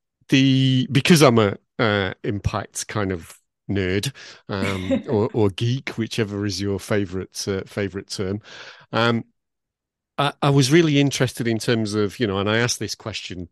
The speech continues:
Speaker 1: to ourselves, you know, Ruth came to me and says, "Hey, let's do a podcast." And I went, "To do what? For what?"
Speaker 2: <laughs>
Speaker 1: What, what's the purpose? So, you know, I'm always asking the impact question.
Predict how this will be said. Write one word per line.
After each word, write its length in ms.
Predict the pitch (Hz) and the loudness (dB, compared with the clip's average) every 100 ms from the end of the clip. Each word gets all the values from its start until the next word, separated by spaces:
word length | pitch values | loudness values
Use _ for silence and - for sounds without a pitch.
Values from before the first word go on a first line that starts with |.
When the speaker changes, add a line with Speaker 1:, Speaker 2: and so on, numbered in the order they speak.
| _ | _
Speaker 1:
to 260 | - 95 87 | -8 -6 -6
ourselves, 500 | 85 - 101 85 85 | -2 0 0 -2 -6
you 60 | |
know, 80 | 87 | -6
Ruth 300 | 90 101 90 | -2 -2 -4
came 260 | - 92 90 | -4 -4 -4
to 100 | - | -8
me 100 | 87 | -8
and 80 | 90 | -6
says, 220 | 90 - - - | -6 -8 -12 -2
"Hey, 160 | 131 113 | 2 4
let's 240 | 95 117 | 2 -2
do 140 | - 95 | -2 -4
a 60 | |
podcast." 580 | - 113 101 - 90 - | -2 -4 -4 -4 -4 -2
And 100 | 92 | -2
I 40 | 95 | 0
went, 220 | 90 - - - _ _ _ _ _ _ - | -2 -6 -18 -20 _ _ _ _ _ _ -8
"To 100 | - | -4
do 180 | 107 | -4
what? 340 | 87 90 90 - _ _ _ - 151 | -2 2 2 0 _ _ _ -6 0
For 220 | 110 262 | 4 4
what?" 380 | - 294 - - 247 | 4 0 0 -6 -12
Speaker 2:
<laughs> 40 | - - | -12 -2
Speaker 1:
What, 220 | 107 - 147 | -2 -2 -10
what's 340 | - 101 - - | -4 -4 -2 -4
the 80 | 113 | -4
purpose? 720 | 104 104 95 - - - - | 0 0 0 -6 -6 -6 -6
So, 320 | - 113 107 320 - - | -6 -2 -2 -2 -10 2
you 80 | 135 | 4
know, 140 | 110 | 6
I'm 100 | 120 | 8
always 340 | 143 147 127 117 | 8 8 6 2
asking 440 | 117 - 117 107 | 0 0 -2 0
the 160 | 101 101 | -2 -4
impact 440 | 95 - 92 - | -8 -12 -16 -16
question. 560 | - 95 - - - | -12 -10 -10 -8 -8